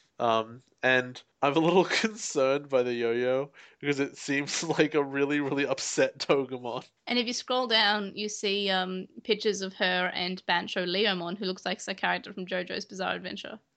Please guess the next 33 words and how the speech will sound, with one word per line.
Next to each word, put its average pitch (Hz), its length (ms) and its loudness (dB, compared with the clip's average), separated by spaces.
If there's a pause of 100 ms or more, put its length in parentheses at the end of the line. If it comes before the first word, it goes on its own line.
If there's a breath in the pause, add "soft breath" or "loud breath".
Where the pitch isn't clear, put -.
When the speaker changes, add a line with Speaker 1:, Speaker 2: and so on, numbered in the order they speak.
(160)
Speaker 1:
He 127 140 -16 (520)
really 175 280 -2
does, 156 220 0
but 147 80 2
that 156 140 4
makes 151 180 -4
sense 127 300 -2
because, 120 400 -10
um, 110 260 -6 (380 soft breath)
the 123 100 -2
main 113 260 -4
character 113 640 0
from 110 280 -10
JoJo's 113 420 0
Bizarre 110 240 0
Adventure 110 340 -6
Season 107 260 -8
three 107 360 -6 (400 soft breath)
is 123 320 2
a 123 100 0
Bancho 113 560 0
and 107 120 -6
wears 107 300 0
almost 110 300 -8
<laughs> - 0 -
exactly 123 520 -4
that. - 460 -2 (200)
Speaker 2:
So 233 80 -4
he 233 140 -2
looks 208 200 -2
like 220 160 -2
Bancho 208 300 0
Leomon? 190 520 -6